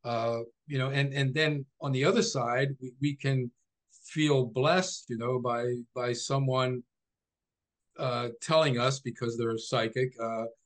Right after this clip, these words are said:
that, you know, "I think you, uh, used to be a soldier with Julius Caesar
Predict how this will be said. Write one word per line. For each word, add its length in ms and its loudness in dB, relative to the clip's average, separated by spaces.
that, 260 0
you 60 0
know, 160 0
"I 160 4
think 360 -4
you, 340 0
uh, 360 0
used 260 -4
to 60 -2
be 140 2
a 60 2
soldier 440 2
with 200 0
Julius 520 -4
Caesar 540 -6